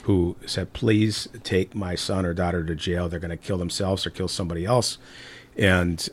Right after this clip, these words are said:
uh, continue to carjack, uh, carjack victims and, and, and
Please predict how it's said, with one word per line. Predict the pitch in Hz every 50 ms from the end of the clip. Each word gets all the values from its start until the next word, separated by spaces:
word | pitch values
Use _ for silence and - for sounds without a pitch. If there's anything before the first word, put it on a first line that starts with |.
| -
uh, | - - - - 90 87 -
continue | - 98 85 - - 95 92 90
to | 82 87
carjack, | 80 - - 95 90 87 87 98 95 90 85 - - - - - - -
uh, | - 87 82 85 82 80 85 - - - - - - -
carjack | - - 92 95 92 98 95 87 85 -
victims | - 135 - - - 127 117 113 113 110 101 98
and, | 90 80 78 80 80 76
and, | 80 85 78 80 82 - 87 87 - -
and | 95 87 80 80